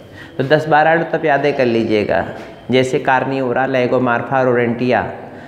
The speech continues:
कार्निवोरा, लेगोमार्फा, Rodentia, Citesia, Sirenia,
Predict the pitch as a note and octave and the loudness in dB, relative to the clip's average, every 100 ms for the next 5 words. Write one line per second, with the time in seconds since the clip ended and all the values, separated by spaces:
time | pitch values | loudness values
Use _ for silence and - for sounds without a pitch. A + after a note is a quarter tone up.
0 | - - A#2+ A#2+ B2+ C3+ B2+ C3 C#3+ D#3 | -20 -2 0 2 0 -2 0 0 0 -4
1 | - - - - - A2+ B2+ B2+ B2 B2 | -10 -14 -16 -12 -2 0 2 2 0 0
2 | B2+ D3 D3+ - A#2 A#2 A#2 G#2+ A#2+ A2+ | -4 -6 -8 -4 0 2 2 0 0 0
3 | - - - B2 B2 A#2 A2+ B2 A#2 G#2 | -2 -6 -6 -4 -2 -2 -2 -2 -2 -2
4 | - A#2 A2+ A#2 A#2 A#2+ G2+ | -2 0 2 0 -2 -2 -4